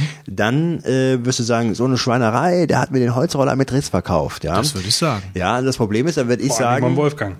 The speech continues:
Speaker 1: ja, dann würde ich sagen, ähm, äh, der lag am Anfang noch nicht vor. Der hatte noch keinen Riss, als du das bekommen hast, ja. Und das Problem ist, ich muss auch nur haften, äh,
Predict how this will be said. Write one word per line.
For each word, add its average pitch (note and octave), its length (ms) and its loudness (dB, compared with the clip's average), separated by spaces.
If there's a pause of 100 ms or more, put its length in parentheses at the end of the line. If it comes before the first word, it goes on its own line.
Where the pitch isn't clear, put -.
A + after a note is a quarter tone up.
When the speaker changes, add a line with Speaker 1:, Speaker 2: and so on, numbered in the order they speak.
Speaker 1:
ja, F2 300 0
dann C3 160 4
würde B2+ 160 0
ich C#3+ 180 0
sagen, A2+ 520 2 (340)
ähm, B2 720 2 (600)
äh, G#2+ 600 2 (500)
der G2 460 -4
lag A2+ 400 0
am G2+ 140 2
Anfang A2 320 2
noch G2+ 80 2
nicht G2 180 -2
vor. - 320 -4
Der G#2+ 220 0
hatte C3+ 180 0
noch F#2+ 200 -2
keinen E2+ 280 0
Riss, F#2 240 -4
als - 160 -2
du G2 60 -4
das F2+ 120 2
bekommen F2+ 460 -2
hast, - 240 -6
ja. F#2 240 2 (480)
Und A2+ 120 2
das B2 80 2
Problem C3+ 280 2
ist, E3+ 80 0
ich C#3 160 0
muss D3 160 2
auch B2 100 4
nur D#3 280 2
haften, C#3+ 580 2 (400)
äh, B2+ 280 2